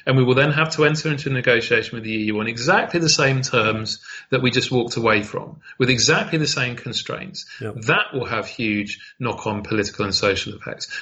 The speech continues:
Speaker 1: Voters will be hopping mad, and the Brexit ones will feel betrayed. If we leave on the terms the E U specified,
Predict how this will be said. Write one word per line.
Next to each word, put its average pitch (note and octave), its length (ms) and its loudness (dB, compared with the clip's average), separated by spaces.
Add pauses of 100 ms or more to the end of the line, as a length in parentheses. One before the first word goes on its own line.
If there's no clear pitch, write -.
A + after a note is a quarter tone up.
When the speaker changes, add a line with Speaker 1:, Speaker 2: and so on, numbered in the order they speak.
(120)
Speaker 1:
Voters D3 340 4
will C3 60 4
be A#2 120 0
hopping E3 380 2
mad, A2+ 340 2 (160)
and A2 100 -4
the A2 60 -2
Brexit C#3+ 380 0
ones A2+ 200 -4
will G#2+ 80 -8
feel G#2 240 -4
betrayed. - 500 -8 (280)
If A#2 160 0
we A#2+ 120 2
leave G3 320 6
on F3 100 4
the D3 60 4
terms C#3+ 340 2
the B2+ 100 0
E B2 80 4 (120)
U A2+ 60 0
specified, A#2 800 2